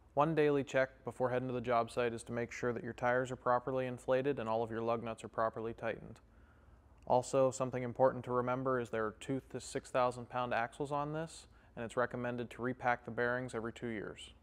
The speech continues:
One thing to mention that's worth checking weekly is your heat transfer oil level. Up here located above the heat transfer oil expansion tank is your dipstick for the level of your heat transfer oil.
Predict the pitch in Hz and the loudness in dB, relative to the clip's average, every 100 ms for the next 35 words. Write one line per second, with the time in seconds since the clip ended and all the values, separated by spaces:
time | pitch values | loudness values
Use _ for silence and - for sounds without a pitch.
0 | _ - - - 196 196 196 156 143 147 | _ -20 -6 2 2 4 2 2 0 0
1 | - 160 156 156 - - - - 131 135 | 0 -2 -2 -4 -8 -14 -12 -8 -4 -2
2 | 135 - 143 135 135 127 131 143 147 147 | -2 0 -2 -2 -4 -4 -4 0 0 0
3 | - - 117 123 117 143 - 135 135 - | -2 -8 -8 -8 -6 -6 -6 -8 -8 -2
4 | 143 147 151 151 151 151 165 165 - - | 0 2 2 4 2 2 -2 -4 -12 -20
5 | _ _ - - 139 - 151 139 139 135 | _ _ -18 -8 -6 -2 -2 0 -2 -2
6 | 147 143 131 117 131 131 131 123 127 123 | -2 0 -2 -2 2 2 0 -4 -4 -2
7 | 117 139 - 131 127 - 127 123 123 110 | -4 -6 -6 -8 -8 -6 -4 -2 -2 -4
8 | - - 127 123 139 135 135 135 131 113 | -6 -8 -8 -6 -8 -6 -6 -4 -6 -6
9 | 117 113 - - 123 120 - 117 110 117 | -6 -4 -6 -6 -8 -8 -6 -4 -2 -2
10 | 117 120 110 117 120 - 120 120 123 120 | -2 -4 -4 -6 -8 -8 -10 -8 -6 -4
11 | 131 135 | -4 -6